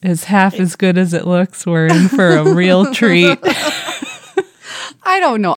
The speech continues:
Speaker 2: I just, like, absolutely max out when it comes. And then the twenty-sixth happens and I'm like, "Take it down. Take it down. Christmas is <laughs> over."
Speaker 1: <laughs>
Speaker 2: But I love the new year. So
Speaker 1: Yeah.
Speaker 2: I get excited about the thirty-first
Speaker 1: Right.
Speaker 2: of December.
Speaker 1: And we,
Speaker 2: We've made it
Speaker 1: we
Speaker 2: that
Speaker 1: leave
Speaker 2: far.
Speaker 1: our,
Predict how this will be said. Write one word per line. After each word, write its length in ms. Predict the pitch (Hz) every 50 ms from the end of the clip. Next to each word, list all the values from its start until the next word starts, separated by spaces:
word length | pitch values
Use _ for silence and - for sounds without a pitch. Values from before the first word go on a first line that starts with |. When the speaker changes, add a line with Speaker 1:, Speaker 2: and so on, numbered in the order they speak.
| -
Speaker 2:
I 100 | - 349
just, 240 | 370 - 440 392 -
like, 160 | 277 247 220 -
absolutely 540 | - 196 196 185 - 196 190 180 175 180 170
max 420 | 170 170 147 135 131 - - -
out 260 | 131 131 135 131 127
when 140 | - 165 156
it 60 | 147
comes. 200 | 151 175 151 147
And 120 | 175 180 185
then 80 | 202 214
the 100 | 220 202
twenty-sixth 540 | 170 185 190 190 190 185 - 180 156 - -
happens 340 | 139 147 - 170 151 151
and 100 | 156 156
I'm 120 | 160 156 165
like, 160 | 151 151 -
"Take 200 | - 180 175 165
it 80 | 175 147
down. 340 | 170 151 151 151 135 127 _ _ _ _ _ _
Take 200 | - - 190 175
it 80 | 196 -
down. 280 | - 156 147 143 143 139
Christmas 440 | - - 185 - - 180 185 156
is 160 | 185 214 - 196
<laughs> 540 | 240 240 - - 269 254 - - - -
over." 340 | 233 214 208 - - 156 151 220 226 - - - 214 214
Speaker 1:
<laughs> 340 | - - 208 202 - -
Speaker 2:
But 200 | 233 226 233 240 - - - - - - -
I 320 | 262 262 262 262 262 262 254
love 380 | 240 208 175 170 165 147 147
the 100 | 147 156
new 160 | 151 156 147 131
year. 320 | 113 - - - - 185 180
So 420 | - - - 220 190 175 196 190 185
Speaker 1:
Yeah. 180 | 175 131 120 156
Speaker 2:
I 100 | 208 196
get 180 | 185 190 180 170
excited 440 | 175 - - 180 147 135 139 139 139
about 360 | 131 127 127 127 127 - - _ _ _ _
the 140 | - 165 151
thirty-first 520 | - - 160 131 123 127 123 - 113 -
Speaker 1:
Right. 120 | 156 143 139
Speaker 2:
of 60 | -
December. 220 | 135 - 214 208
Speaker 1:
And 80 | 202 185
we, 220 | 208 220 247 269 269 262
Speaker 2:
We've 100 | 247 147
made 160 | 311 190 147
it 80 | 151 190
Speaker 1:
we 80 | 214
Speaker 2:
that 120 | 240 277 285
Speaker 1:
leave 180 | 339 339 330
Speaker 2:
far. 140 | - 254 214
Speaker 1:
our, 60 | 202